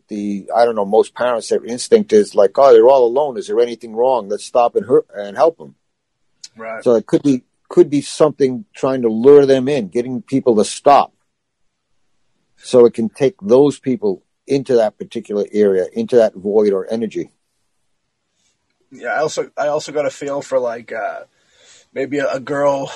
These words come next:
Speaker 2: you know, like we were just talking about how, like, these mothers have been doing some crazy things, and I'm sure it just isn't, they didn't just start doing crazy things, you know. The, this could have been a situation where maybe a mother abandoned a kid in the desert, 'cause we're talking about a big stretch of desert here,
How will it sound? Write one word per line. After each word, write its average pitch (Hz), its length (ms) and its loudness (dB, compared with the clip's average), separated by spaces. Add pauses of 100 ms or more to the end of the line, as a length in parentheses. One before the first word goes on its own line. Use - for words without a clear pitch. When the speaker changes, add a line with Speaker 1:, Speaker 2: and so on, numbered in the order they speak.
(160)
Speaker 2:
you 143 120 -6
know, 139 120 2
like 139 300 -4
we 151 60 -4
were 139 40 -10
just 139 140 -14
talking 143 260 -2
about 127 200 -2
how, 131 120 -2
like, 123 200 -4 (580)
these 127 200 -16
mothers 135 300 -8
have 131 100 -16
been 131 80 -14
doing 131 200 -12
some 120 120 -20
crazy 135 500 -12
things, 120 760 -12
and 107 120 -14
I'm 131 80 -16
sure 143 180 -10
it 135 60 -8
just 131 180 -18
isn't, 127 300 -12 (600)
they 131 120 -8
didn't 135 160 -10
just 113 220 -12
start 127 320 -2
doing 123 240 -8
crazy 127 380 -8
things, 110 440 -12
you 117 60 -10
know. 110 180 -8
The, 110 160 -14 (300)
this 131 140 -10
could 160 120 -2
have 143 80 -4
been 147 140 -2
a 139 40 -8
situation 135 640 -6
where 127 140 -2
maybe 127 300 -14
a 127 40 -12
mother 123 520 -6
abandoned 123 580 -12
a 117 60 -16
kid 123 320 -14
in 117 100 -20
the 104 80 -20
desert, 120 580 -10
'cause 110 200 -20
we're 120 60 -20
talking 143 300 -2
about 117 380 -8
a 127 100 -12
big 123 300 -10
stretch 123 320 -4
of - 180 -20
desert 127 460 -4
here, 107 380 -8